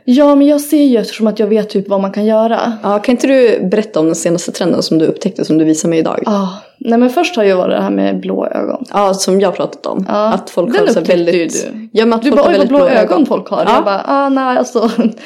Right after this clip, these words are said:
Speaker 2: jag är
Speaker 1: Det är
Speaker 2: inte
Speaker 1: så,
Speaker 2: så bra öga
Speaker 1: det är
Speaker 2: för
Speaker 1: liksom
Speaker 2: sånt.
Speaker 1: tusch.
Speaker 2: Ja.
Speaker 1: Det är så sjukt att folk tror typ att Erik gör det, för att han har ju så jävla isblå ögon.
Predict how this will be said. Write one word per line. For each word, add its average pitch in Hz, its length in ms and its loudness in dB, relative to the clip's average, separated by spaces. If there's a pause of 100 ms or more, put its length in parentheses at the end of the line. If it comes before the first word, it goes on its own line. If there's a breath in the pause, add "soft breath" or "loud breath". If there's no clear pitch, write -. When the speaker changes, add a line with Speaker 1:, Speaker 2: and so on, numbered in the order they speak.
Speaker 2:
jag 220 240 2
är 220 80 -2
Speaker 1:
Det 220 100 4
är 226 120 4
Speaker 2:
inte 208 180 2
Speaker 1:
så, 185 60 2
Speaker 2:
så 175 60 -2
bra 180 140 0
öga 165 240 0
Speaker 1:
det 214 80 4
är - 20 4
Speaker 2:
för 190 60 -2
Speaker 1:
liksom 190 260 -2
Speaker 2:
sånt. - 240 -4
Speaker 1:
tusch. - 300 -14
Speaker 2:
Ja. 208 60 -2
Speaker 1:
Det 190 160 0
är - 20 2
så 190 80 0
sjukt 233 160 0
att 285 100 0
folk 202 240 -6
tror 185 100 0
typ 185 140 -4
att - 180 -10
Erik 220 260 -2
gör - 120 0
det, - 200 -4
för - 100 -4
att 190 60 -2
han 220 140 0
har 226 120 0
ju - 80 -4
så 196 80 -6
jävla 185 240 -2
isblå 185 280 -6
ögon. - 180 -2